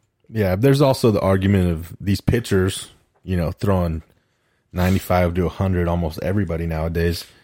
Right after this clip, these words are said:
striking guys out and doing their thing, you know? So it's like, "Don't pimp a homer off me, but I'm gonna, you know, have my little whatever after I strike you out."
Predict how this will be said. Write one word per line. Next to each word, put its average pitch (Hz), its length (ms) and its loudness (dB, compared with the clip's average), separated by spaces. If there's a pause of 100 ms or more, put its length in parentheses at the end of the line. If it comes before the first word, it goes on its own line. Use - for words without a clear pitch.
(380)
striking 98 480 -2
guys 87 260 0
out 98 200 2
and 92 120 -2
doing 95 240 0
their 120 180 2
thing, - 340 -8 (440)
you 95 140 -8
know? 92 180 0
So 101 240 0
it's - 160 -2
like, 90 220 0 (240)
"Don't 120 200 2
pimp 117 220 2
a 101 60 4
homer 107 320 2
off 92 200 0
me, 98 440 2 (140)
but 87 120 -4
I'm 107 180 2
gonna, 85 320 0 (240)
you 98 120 -10
know, 85 240 -6 (180)
have 95 220 -2
my 95 160 0
little 90 360 -2 (580)
whatever 87 460 -2
after 85 240 -4
I 82 120 -4
strike 82 340 -6
you 87 160 -4
out." 78 220 -8